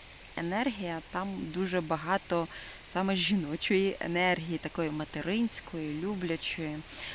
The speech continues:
приймаючої, допомагаючої. М, це така тепла енергія, хоча вони бувають різні. А,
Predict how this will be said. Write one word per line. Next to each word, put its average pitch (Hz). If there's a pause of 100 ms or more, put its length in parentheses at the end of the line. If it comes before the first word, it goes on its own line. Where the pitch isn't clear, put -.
(140)
приймаючої, 165
допомагаючої. 160 (800)
М, 156 (180)
це 208
така - (240)
тепла 151 (100)
енергія, 135
хоча 214
вони 285
бувають 214
різні. 165 (2000)
А, 160